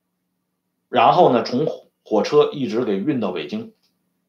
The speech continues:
下了车还是蒙着眼睛，到了他该到的地方。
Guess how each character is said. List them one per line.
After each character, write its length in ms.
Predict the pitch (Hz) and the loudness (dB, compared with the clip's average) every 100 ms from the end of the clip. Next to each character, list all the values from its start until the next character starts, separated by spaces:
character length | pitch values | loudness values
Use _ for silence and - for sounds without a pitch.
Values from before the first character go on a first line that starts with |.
| - | -6
下 260 | - 190 156 | 2 4 4
了 120 | 123 | 2
车 200 | 165 156 | 2 2
还 240 | - 123 | 2 0
是 80 | 143 | 0
蒙 240 | 110 101 | -2 -2
着 100 | 135 107 | -2 -4
眼 240 | - - | -6 -10
睛， 140 | 95 - _ _ _ _ _ _ - | -16 -16 _ _ _ _ _ _ 2
到 200 | 175 135 | 4 6
了 100 | 120 | 4
他 140 | 131 | 0
该 260 | 131 147 147 | 2 2 6
到 220 | 156 110 | 4 4
的 80 | 95 | 0
地 160 | 101 | -8
方。 240 | 90 80 | -12 -16